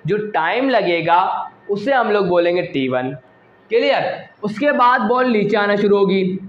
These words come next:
नीचे आएगी, आएगी, आएगी, आएगी, यहाँ तक आ गई। क्लियर है? So, यहाँ से लेके यहाँ तक बॉल को आने में जो टाइम लगेगा उसे हम लोग बोलेंगे टी टू, और यहाँ से लेके जो यहाँ तक बॉल ऊपर जाएगी उस height को हम लोग बोलेंगे एच two।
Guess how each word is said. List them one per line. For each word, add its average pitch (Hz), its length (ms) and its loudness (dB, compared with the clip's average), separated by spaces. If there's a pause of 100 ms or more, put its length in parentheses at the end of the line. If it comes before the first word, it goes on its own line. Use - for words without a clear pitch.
(360)
नीचे 185 280 0
आएगी, 202 360 0
आएगी, 196 320 2
आएगी, 196 320 0
आएगी, 208 300 0
यहाँ 170 280 0
तक 160 160 -2
आ 123 80 -4
गई। 117 160 -4 (400)
क्लियर 262 300 0
है? 262 300 -4 (200)
So, 214 120 0
यहाँ 180 460 0
से 277 180 2
लेके 240 560 2
यहाँ 170 400 -2
तक 262 120 0
बॉल 202 320 0
को 220 80 0
आने 185 240 0
में 190 120 0
जो 214 100 2
टाइम 208 420 0
लगेगा 175 840 0
उसे 185 260 0
हम 233 180 2
लोग 214 180 2
बोलेंगे 175 360 0
टी 156 360 -2
टू, 151 280 -2 (1800)
और 202 600 2
यहाँ 208 460 0
से 294 80 2
लेके 285 200 2
जो 302 140 2
यहाँ 254 380 0
तक 277 80 0
बॉल 254 220 2
ऊपर 240 280 0
जाएगी 233 320 0
उस 269 180 -2
height 220 440 0
को 269 60 2
हम 240 140 0
लोग 233 160 2
बोलेंगे 208 360 0
एच 160 540 -2
two। 175 160 0